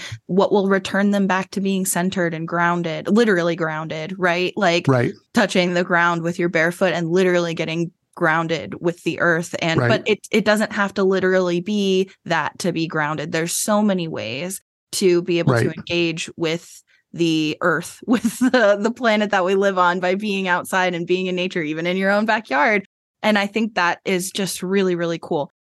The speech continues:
Speaker 1: So I mentioned I have, quote unquote, a bunch of experience outside. I went to summer camp my whole childhood. I camped on weekends with friends. I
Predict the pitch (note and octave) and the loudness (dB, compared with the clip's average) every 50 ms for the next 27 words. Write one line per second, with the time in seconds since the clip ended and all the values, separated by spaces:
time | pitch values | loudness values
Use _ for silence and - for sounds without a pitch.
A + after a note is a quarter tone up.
0 | _ _ - - - C4+ B3 A#3 - - G#3 A#3 D4+ F4 D4+ A#3+ A3 A3+ - G3 | _ _ -4 0 2 4 2 2 0 0 0 2 2 2 2 2 2 0 0 -2
1 | F#3 F#3 - - G#3+ C4+ E4+ F4 C#4 C4 A3 G#3 G3+ G3 F#3+ G#3 - _ _ _ | -4 -2 0 0 2 2 2 2 2 2 2 2 2 0 -2 -8 -14 _ _ _
2 | _ _ - - - A#3 A3 G#3+ G3 F#3+ F#3+ F#3+ - - F#3 D#3+ D3+ E3+ G3 - | _ _ -8 -2 0 2 2 2 2 0 0 -2 -2 -2 0 0 0 -2 -4 -6
3 | _ _ _ _ - F#3+ F#3 A3 A3 G#3+ - A3 F3+ F3 E3 - - - C3+ C#3+ | _ _ _ _ -4 -2 0 2 2 2 2 0 0 0 -2 -2 -4 -10 -10 -8
4 | C3+ F2+ G2 D3+ - - F#2+ F#2+ - - G2 D2+ F#2 - - - F3 E3 E3 D#3+ | -8 -8 -8 -8 -6 -6 -6 -6 -4 -4 -2 -2 -2 -2 -2 -2 0 0 0 0
5 | D#3+ E3+ E3 - - F3 F3+ F#3+ F#3+ F#3+ G3+ F#3 F#3 F3+ - - _ - C3+ C#3 | -2 -2 -4 -2 0 0 0 0 0 -2 0 0 -2 -2 -4 -10 _ -8 -4 -2
6 | D3 D3 D3 C#3+ D3 D3+ D#3+ E3 C#3+ B2+ B2 - F3+ G3+ G3 F#3+ G#3 G3+ F#3 F3+ | 0 0 0 0 -2 -4 -4 -4 -4 -4 -2 -2 0 0 2 2 2 2 2 2
7 | F3 F3 - - D#3+ E3 D3 D3+ D#3 D3+ D#3 D#3 E3 - _ _ _ _ _ _ | 2 2 0 0 0 0 0 0 -2 -2 -2 -4 -6 -10 _ _ _ _ _ _
8 | - - F#3 E3 E3 E3+ D3 B2+ B2 C3+ D#3+ G3 G3+ F#3+ G3+ F#3 F#3 F3+ F3+ F3+ | -2 0 0 0 0 0 -2 -2 -2 -2 -2 -2 0 0 0 0 2 2 0 0
9 | F3+ F3+ F3 - - - F3+ E3+ D#3 D#3 D#3+ E3 - - - - - - - - | 0 -2 -4 -4 -6 -4 -4 -2 -2 -2 -2 -4 -6 -10 -20 -20 -20 -20 -8 -2
10 | - G#3+ G#3 G3+ G3+ G3 G3 F#3+ F3 - - D#3+ D#3+ D#3+ D#3+ E3 E3 E3+ E3+ | 0 2 2 2 2 0 0 0 0 0 0 2 2 2 0 0 0 -2 -2